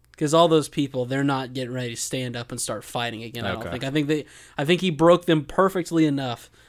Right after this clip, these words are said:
Speaker 1: to be like, "All right, they're not a problem, but they get to keep their lives." And just from a few moments ago, he's,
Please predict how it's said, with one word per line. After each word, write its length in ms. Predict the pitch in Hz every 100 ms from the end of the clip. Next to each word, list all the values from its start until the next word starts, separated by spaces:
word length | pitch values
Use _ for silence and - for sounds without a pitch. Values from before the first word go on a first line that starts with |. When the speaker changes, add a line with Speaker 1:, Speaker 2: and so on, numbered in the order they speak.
| _
Speaker 1:
to 100 | 147
be 140 | 135
like, 160 | 120 120
"All 140 | 135
right, 220 | 117 98 -
they're 460 | 127 131 147 156 151
not 180 | 151
a 40 | 139
problem, 580 | - 147 135 120 117 - _ _ _ _ _ _ -
but 320 | 127 127 117 -
they 300 | 131 127 117
get 200 | 123 117
to 100 | 113
keep 240 | 127 123
their 160 | 123 120
lives." 500 | 120 123 143 156 - _ _ _ _
And 560 | 170 170 160 143 131 - _ _ _ _ _ -
just 180 | 160 160
from 140 | 170 143
a 60 |
few 160 | - 160
moments 320 | 143 147 156
ago, 300 | 156 156 156
he's, 280 | 156 175